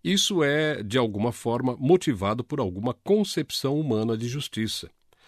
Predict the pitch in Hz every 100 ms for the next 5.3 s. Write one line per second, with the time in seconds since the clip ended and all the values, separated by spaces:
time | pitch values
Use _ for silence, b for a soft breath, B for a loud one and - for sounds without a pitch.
0 | b - 214 123 98 87 135 - - 78
1 | 82 87 95 - 123 117 90 - 143 98
2 | 120 131 80 B B - 135 101 107 185
3 | 127 85 87 107 98 139 143 98 101 -
4 | 104 135 104 - 92 110 131 - 180 165
5 | 107 123 135